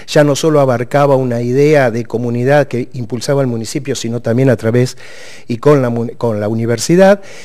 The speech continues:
y vamos a ver cómo lo desarrollamos. Y así, los proyectos que se han enviado y que se han presentado en licitación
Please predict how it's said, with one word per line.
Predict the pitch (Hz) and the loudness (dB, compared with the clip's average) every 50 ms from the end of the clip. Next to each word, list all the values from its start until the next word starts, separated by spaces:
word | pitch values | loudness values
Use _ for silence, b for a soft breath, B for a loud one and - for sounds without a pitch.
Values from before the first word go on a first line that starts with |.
| B B B | B B B
y | 135 | -2
vamos | 123 143 143 156 143 - | 0 2 2 2 0 -2
a | 123 123 | 0 0
ver | 131 127 | 0 0
cómo | 120 120 120 120 | 0 -2 -2 -2
lo | 110 107 107 | -2 -4 -4
desarrollamos. | 107 101 - 113 101 104 101 - - 110 104 98 107 - 156 | -6 -6 -8 -8 -6 -6 -6 -6 -6 -6 -6 -8 -6 0 0
Y | 165 | 0
así, | 156 - 226 233 269 - - B B B B B B B B B | 2 2 0 0 0 -2 -6 B B B B B B B B B
los | 156 165 247 294 285 | 2 4 4 4 4
proyectos | - 208 196 - - 190 170 131 - 123 113 | 2 0 0 2 2 0 0 2 0 0 0
que | - - 131 | 2 0 0
se | - - 165 190 | 2 4 6 6
han | 208 196 170 139 - - - - | 6 6 2 -2 -6 -12 -6 -2
enviado | 135 135 131 127 131 147 156 190 190 160 127 117 | 0 0 0 0 0 0 2 4 4 2 2 0
y | 110 101 | -4 -6
que | - 113 | -8 -8
se | 104 - - 165 | -6 -2 -2 -2
han | 165 151 | -2 0
presentado | - 143 - - 147 - 170 165 170 | -2 -4 -4 -4 -4 0 0 0 2
en | 156 | 0
licitación | 156 151 - - 175 151 202 202 196 - 208 220 226 | -2 -4 -6 -8 -6 -4 -4 -2 0 0 -2 -2 -2